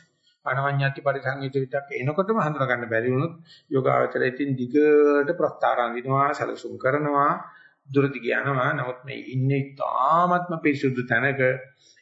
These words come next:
ඒ ඉන්න පිරිසුදු තැන මේ කෙලසෙන බවක්, මෝහේ ලේස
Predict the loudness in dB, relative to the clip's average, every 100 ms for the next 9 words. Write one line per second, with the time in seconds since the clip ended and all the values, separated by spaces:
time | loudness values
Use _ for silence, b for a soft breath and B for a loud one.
0 | b -2 0 2 0 -4 0 0 0 0
1 | -2 -2 -6 -10 -4 -2 0 0 -2 0
2 | 0 0 0 -2 -2 0 0 -2 -10 _
3 | _ _ _ _ _ _ _ b b -2
4 | 2 4 4 4 4 2 2